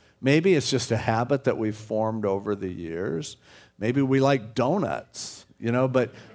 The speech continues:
there are all kinds of different things that can cause us to go, "Okay, I'm going to church today." But have you ever thought about why are you really doing it? As you go to church,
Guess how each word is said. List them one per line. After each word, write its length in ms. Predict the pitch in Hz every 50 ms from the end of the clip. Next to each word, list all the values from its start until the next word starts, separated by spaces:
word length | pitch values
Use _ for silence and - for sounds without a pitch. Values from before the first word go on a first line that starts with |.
| - 143
there 200 | 165 170 175 175
are 60 | 170
all 220 | 175 196 226 226
kinds 460 | - - - 180 180 202 208 196 147
of 220 | 160 143 135 170 131
different 440 | 151 175 180 - - 160 139 120 -
things 340 | - 170 156 135 135 127 135
that 140 | 151 139 -
can 160 | - 139 131
cause 320 | 131 139 135 135 135 135
us 140 | 135 127 127
to 60 | -
go, 120 | 143 139 160
"Okay, 200 | 220 - - -
I'm 140 | 135 165 165
going 200 | 143 135 135 135
to 60 | 135
church 360 | - - 165 160 - - -
today." 420 | - - 90 82 73 65 - - - - _ _ _ _ _ _ _ _ _ _ - - - - _ _ _ _ _ _ _ _ _ _ _ _ _ _ _ -
But 380 | 127 143 156 160 151 139 - - -
have 160 | 127 156 156
you 80 | 170 196
ever 160 | 247 285 294
thought 260 | - - 202 190 185
about 420 | 175 151 139 127 117 - - - -
why 220 | 143 151 170 190
are 140 | 190 170 147
you 180 | 139 135 131
really 600 | 120 113 113 123 135 139 135 131 127 123 120 117
doing 540 | 110 110 - 104 107 98 98 92 87 73 64
it? 340 | 62 - - _ _ - - _ _ _ _ _ _ _ _ _ _
As 260 | - 135 151 156 135 143
you 140 | 151 139
go 320 | 131 123 - 170 - 202 220
to 120 | 214 180
church, 680 | - - - 165 147 139 127 117 - - - - -